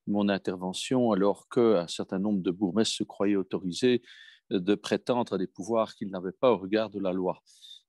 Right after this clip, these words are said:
Euh, j'ai donc rappelé avec opportunité, puisque ça a été confirmé par la suite, que le bourgmestre a la police administrative, il n'a pas la police judiciaire. En d'autres termes, un bourgmestre ne peut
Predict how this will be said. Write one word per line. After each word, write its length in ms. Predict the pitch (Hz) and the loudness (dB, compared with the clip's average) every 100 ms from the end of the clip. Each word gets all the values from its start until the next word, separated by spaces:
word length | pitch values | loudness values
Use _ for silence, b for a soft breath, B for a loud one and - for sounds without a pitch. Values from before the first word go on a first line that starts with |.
| - | -6
Euh, 920 | 104 98 95 90 87 90 92 87 92 92 | -2 2 2 2 2 0 0 0 0 0
j'ai 200 | 104 95 | 2 4
donc 200 | 101 - | 2 2
rappelé 500 | 101 - 110 147 135 | -2 0 2 4 2
avec 340 | 95 98 - | 0 -6 -6
opportunité, 760 | 95 - - 101 101 - 127 113 | -10 -12 -12 -6 -4 2 4 2
puisque 360 | - - 107 | -2 -8 -6
ça 140 | - 95 | 0 0
a 40 | |
été 220 | 90 107 | 2 0
confirmé 540 | - 92 - 95 110 101 | 0 -6 -4 4 4 4
par 140 | 80 | 2
la 80 | 80 | 0
suite, 420 | - 135 135 - | 2 4 2 -2
que 320 | - 117 107 - | 2 4 4 2
le 120 | 95 | -2
bourgmestre 540 | 92 87 104 127 - - | -2 0 0 0 -2 -4
a 160 | 117 110 | -2 -2
la 100 | 90 | -2
police 340 | 101 104 - | -6 -6 -4
administrative, 800 | 117 98 - 98 - 135 143 107 | -4 -4 -6 -8 -4 -2 0 0
il 80 | 90 | 0
n'a 80 | |
pas 280 | - 120 80 - | 2 0 0 -8
la 80 | |
police 260 | - 80 82 | -10 -10 -10
judiciaire. 580 | - - 90 - 87 73 | -12 -8 -6 0 -2 -2
En 80 | 82 | 0
d'autres 240 | 104 113 | 0 2
termes, 220 | 104 131 107 | 0 0 2
un 100 | 92 | 0
bourgmestre 580 | 131 107 98 113 - B B B | 2 2 2 0 -4 B B B
ne 120 | 113 107 | 4 4
peut 380 | - 127 - | 6 4 4